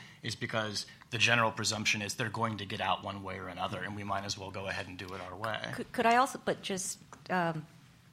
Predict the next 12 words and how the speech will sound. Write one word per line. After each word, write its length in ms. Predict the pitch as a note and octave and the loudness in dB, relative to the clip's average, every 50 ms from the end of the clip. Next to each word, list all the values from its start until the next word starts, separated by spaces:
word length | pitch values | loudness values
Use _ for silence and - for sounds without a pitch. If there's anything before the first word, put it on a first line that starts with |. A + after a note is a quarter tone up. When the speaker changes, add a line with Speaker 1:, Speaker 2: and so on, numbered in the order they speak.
| - - - | -16 -14 -12
Speaker 2:
push 160 | - - - - | -10 -8 -4 0
back 200 | F3+ E3+ E3+ F3 | 0 0 2 2
a 40 | |
little 220 | E3+ G3 G#3 G#3+ G3 | 2 4 4 4 6
bit 120 | G3 F#3+ | 6 6
on 160 | F#3 F3+ F3+ | 6 6 4
that, 340 | F3 F3 E3 D#3+ - - - - - - - - - F3 E3 - | 6 6 6 6 4 0 -6 -12 -14 -14 -14 -12 -10 0 6 8
with 100 | G#3+ G#3+ | 8 10
the 80 | B3 A#3 | 10 8
caveat 640 | - - - - A#3+ A#3 G#3+ G#3+ G#3 G3+ G#3 - | 6 8 10 12 12 12 12 12 10 10 8 6
that 260 | G3+ G3 G#3 G3 - - | 4 6 6 6 8 10
I, 460 | F#3+ F#3 F#3 F#3 F#3 F#3 F3+ - | 10 12 12 12 10 6 4 0